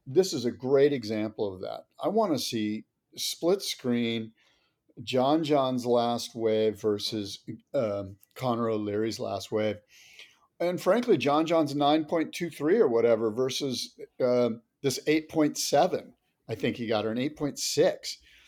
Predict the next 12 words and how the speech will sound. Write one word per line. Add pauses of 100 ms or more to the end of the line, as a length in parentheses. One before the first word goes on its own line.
(280)
That
Connor
O'Leary
got, (640)
John
John's
wave
was
far
and
away, (520)
uh,